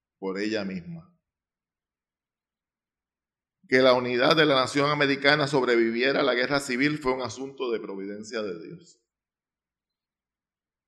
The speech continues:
Hoy que estamos en un escenario igual, en que la nación americana está tan dividida y observamos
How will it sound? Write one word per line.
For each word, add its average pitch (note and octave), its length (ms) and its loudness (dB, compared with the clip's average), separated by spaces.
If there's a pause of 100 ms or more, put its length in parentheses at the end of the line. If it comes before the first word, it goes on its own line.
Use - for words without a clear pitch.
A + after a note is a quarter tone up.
(360)
Hoy F3 240 6
que B2+ 100 -2
estamos C3+ 380 -2
en C#3+ 100 -4
un D3 80 -4
escenario C#3+ 400 0
igual, D#3 720 2
en G#2+ 140 -6
que A2 100 -2
la G#2+ 100 0
nación G#2 280 -6
americana C3+ 440 -6
está C3 400 -4 (340)
tan D#3 220 2
dividida D3 840 2 (720)
y - 80 -8
observamos C3+ 680 0